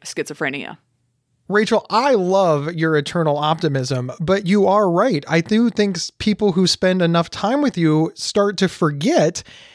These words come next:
Speaker 2: how scary schizophrenia can be. And while on one hand, that's a good thing, because being constantly terrorized by an illness is awful. But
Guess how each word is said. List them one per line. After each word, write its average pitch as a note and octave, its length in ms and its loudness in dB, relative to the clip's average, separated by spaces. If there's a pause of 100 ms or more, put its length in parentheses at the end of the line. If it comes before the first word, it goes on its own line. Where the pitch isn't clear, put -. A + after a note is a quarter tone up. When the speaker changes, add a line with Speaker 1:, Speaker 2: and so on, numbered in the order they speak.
(200)
Speaker 2:
how G3 400 0
scary A3+ 760 2
schizophrenia F#3 840 0
can E3+ 160 0
be. A3 320 2
And F#3+ 220 0
while G#3 200 2
on F#3+ 160 2
one A#3 220 2
hand, G3 300 0
that's F3+ 180 0
a D3+ 60 2
good C#4+ 280 0
thing, A2 380 -4 (300)
because F#3 240 -2
being E3+ 360 0 (220)
constantly G3 560 -2
terrorized D#3+ 920 0
by D3+ 140 -2
an B2+ 240 -6
illness F3+ 640 -2 (480)
is D3+ 240 -2
awful. F#3 460 0
But D3+ 220 -2